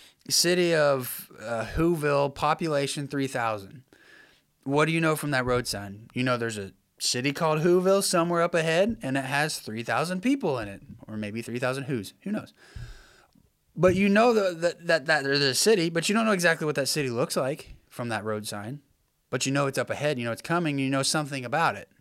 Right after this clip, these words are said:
right? Or say it's a sign for an attraction, like, you know, a sign for the Grand Canyon.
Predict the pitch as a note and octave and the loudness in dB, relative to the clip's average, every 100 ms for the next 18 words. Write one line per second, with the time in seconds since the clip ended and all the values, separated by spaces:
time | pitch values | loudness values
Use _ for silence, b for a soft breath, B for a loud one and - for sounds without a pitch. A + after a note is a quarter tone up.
0 | _ - A2 B2+ C#3+ B B D3 D3 F3+ | _ -10 -4 -2 -4 B B 0 4 4
1 | F3+ F3 D#3+ F3 E3+ E3 E3+ E3 - E3+ | 4 2 2 4 2 0 -2 0 2 2
2 | E3 - C3 C3+ C3+ C3 A#2+ D3+ D#3 D3+ | 2 -2 -4 -2 -2 0 0 0 0 -2
3 | C#3+ C#3+ D3 D3 - E3 C#3+ A2+ F#2 | -4 -2 0 -2 -2 -2 0 -4 -10